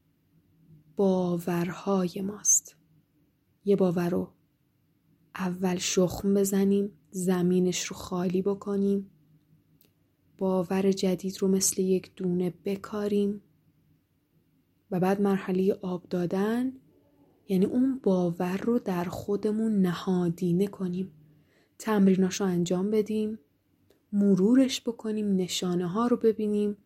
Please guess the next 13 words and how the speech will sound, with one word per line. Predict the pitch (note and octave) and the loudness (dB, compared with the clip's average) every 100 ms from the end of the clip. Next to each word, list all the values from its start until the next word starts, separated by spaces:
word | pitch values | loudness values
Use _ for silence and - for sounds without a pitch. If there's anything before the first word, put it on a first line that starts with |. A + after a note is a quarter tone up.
| _ _ _ | _ _ _
و | G3 G3+ | -6 -4
در | G3 G3 G3 | 0 0 2
نهایت | G3 F#3+ G3 F#3 G3+ G#3 A3 - - _ _ - | 2 2 0 0 0 -2 -6 -10 -20 _ _ -14
قطعی | F#3 - - - G#3 G#3+ A3 _ _ - | -12 -10 -12 -8 -4 -4 -4 _ _ -8
و | G3 | -6
حتمیه | - G3+ - - A3+ G#3 E3+ | -4 -6 -6 -4 0 0 0
که | - F#3 | -4 -4
ما | F#3 G3 G3+ G#3 _ _ _ _ - | 0 2 0 -4 _ _ _ _ -14
به | F#3+ | -6
ثروت | - - F#3 F#3 G3+ A3+ | -2 0 0 0 -2 -4
بی | A#3+ A3+ | -4 -2
نهایت | G3+ F#3+ F#3 F#3 - | 0 0 0 -2 -4
الهی | - F#3 F3+ F3+ F3+ F#3 | -2 0 -2 -4 -6 -6